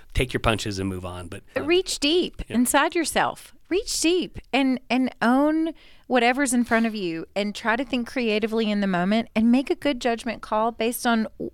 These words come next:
Speaker 2: your knowledge of this event and, and find your, your leadership moment.
Speaker 1: Yeah.
Speaker 2: And, and it's okay to change your plan.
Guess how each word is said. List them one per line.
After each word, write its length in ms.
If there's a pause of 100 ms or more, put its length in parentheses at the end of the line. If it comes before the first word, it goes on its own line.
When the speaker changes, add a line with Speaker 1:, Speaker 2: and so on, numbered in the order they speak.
(200)
Speaker 2:
your 320
knowledge 640 (400)
of 160
this 180
event 380 (100)
and, 220 (100)
and 140
find 400
your, 320
your 220
leadership 500
moment. 420 (400)
Speaker 1:
Yeah. 80 (160)
Speaker 2:
And, 280
and 120
it's 160
okay 460
to 100
change 300
your 80
plan. 560